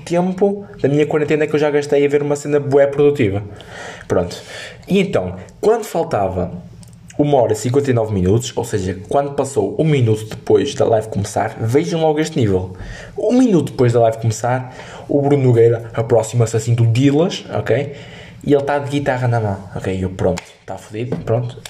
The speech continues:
Já começou, já começou com a ca-, com, naquele nível, ok? Já começou naquele nível. E o gajo, em vez de cantar, começa a assobiar. E assim é que o gajo assobia melhor do que eu canto, ok?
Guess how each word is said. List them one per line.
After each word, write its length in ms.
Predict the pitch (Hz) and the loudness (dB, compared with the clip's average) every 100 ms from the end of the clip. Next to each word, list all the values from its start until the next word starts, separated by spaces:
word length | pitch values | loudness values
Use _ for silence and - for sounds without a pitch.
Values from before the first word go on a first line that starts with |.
| - - | -20 -10
Já 180 | 110 117 | -6 -4
começou, 640 | 120 120 - 120 120 120 - - - - | -4 -4 -2 -2 -2 -4 -10 -16 -16 -14
já 240 | - 135 156 | 0 2 2
começou 540 | - 151 120 135 131 | -2 -6 -4 -2 -2
com 100 | 131 | -2
a 40 | |
ca-, 140 | 127 - | -4 -6
com, 320 | - - 135 | -8 -10 -2
naquele 800 | 131 143 143 - - 180 185 196 | 0 0 -2 -12 -2 0 2 2
nível, 400 | 180 151 117 87 87 92 | 2 4 4 2 -2 -4
ok? 240 | 92 90 | -4 -2
Já 140 | 101 | -2
começou 280 | 98 120 - | 0 0 2
naquele 280 | 139 131 147 | -2 0 0
nível. 340 | 113 90 85 - - - - | 0 -2 -4 -8 -16 -16 -4
E 80 | 127 | 0
o 60 | 135 | 2
gajo, 240 | 143 147 | 2 2
em 40 | 143 | 0
vez 180 | 139 | 0
de 80 | - | 0
cantar, 280 | 135 127 127 | -4 -2 -2
começa 260 | 131 123 120 | -2 -4 -4
a 20 | |
assobiar. 400 | - 117 95 92 92 - - - - - - - - - - | -6 -2 0 -2 -6 -16 -14 -12 -12 -12 -14 -16 -20 -20 -8
E 160 | 135 170 | -2 -2
assim 240 | 185 185 | -2 -4
é 40 | 190 | -8
que 80 | - | -4
o 40 | |
gajo 380 | 151 156 160 - 165 | -2 -2 -4 -8 -10
assobia 500 | - - 160 175 165 | -10 -8 -2 0 2
melhor 220 | 160 165 | 0 -2
do 60 | |
que 60 | - | -2
eu 60 | 165 | -2
canto, 400 | 143 123 123 - - - - | 0 0 -2 -6 -16 -20 -10
ok? 320 | 110 87 | -8 -8